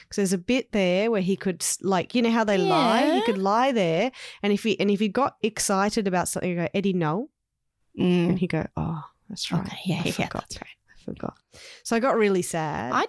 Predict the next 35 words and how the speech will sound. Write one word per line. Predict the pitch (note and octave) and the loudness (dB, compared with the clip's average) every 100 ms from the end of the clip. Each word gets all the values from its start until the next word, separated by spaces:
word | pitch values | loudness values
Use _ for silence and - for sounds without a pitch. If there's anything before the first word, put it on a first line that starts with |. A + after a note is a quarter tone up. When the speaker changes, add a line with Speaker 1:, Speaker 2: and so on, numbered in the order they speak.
| - | -2
Speaker 1:
I | - | -2
didn't | F#3+ F3+ | 0 0
get | D#3 - | -2 -2
Speaker 2:
test | - | -4
it. | |
Speaker 1:
sad. | - - | -6 -4
Speaker 2:
I | - | -6
Speaker 1:
I | |
just | F3 | -4
Speaker 2:
test | E3+ F3 - | -4 -4 -2
Speaker 1:
didn't | B3 | -4
Speaker 2:
it. | |
Speaker 1:
get | - | -4
sad. | - | -6
Speaker 2:
They | - A#3 | -6 -4
say | C#4 - | -4 -2
animal | F#3+ G3 F#3+ | 0 0 -2
friendly. | - D#3 F#3+ G#3+ F#3 | -4 -2 -2 -2 -2
He's | G3 A3 | -2 -2
an | A3+ | 0
animal. | F#3 G3 A#3 G#3 B3+ | 0 0 0 -2 0
Speaker 1:
He | A#3 A3+ | 2 2
is | E4 | 2
an | G4 G#3+ | 2 2
animal. | D3+ F3 F#3+ D4 G4 | 0 0 0 -2 -2
Speaker 2:
They | - G#3+ | -2 0
don't | A#3+ | -2
say | A3+ A3 | -2 -4
dog | E3 G3 G3+ - | 0 -2 -2 -6
friendly. | F#3 E3 E3 E3+ G#3+ | -4 -2 0 -2 -4
Speaker 1:
He's | A3 G#3 | -2 -2
a | |
good | F3+ D#3 | -2 -2
boy. | E3 G3+ F3+ A3 C#4 _ _ _ - | -2 -2 -2 -4 -6 _ _ _ -6
Speaker 2:
Yeah. | G3 G#3 G3+ | -4 -4 -6